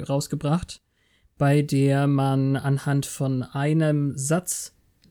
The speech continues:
raten sollte, welchen Beruf eine Person hat. Kennst du das? Das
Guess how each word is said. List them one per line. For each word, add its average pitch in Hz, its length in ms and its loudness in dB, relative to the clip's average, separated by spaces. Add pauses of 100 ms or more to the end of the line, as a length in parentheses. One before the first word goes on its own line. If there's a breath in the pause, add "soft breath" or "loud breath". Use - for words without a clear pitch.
raten 147 460 -2
sollte, 143 760 0
welchen 143 340 0
Beruf 147 440 0
eine 135 320 0
Person 131 560 -4
hat. - 280 -8 (1200)
Kennst 156 200 4
du 160 40 0
das? 190 240 -2
Das - 260 -6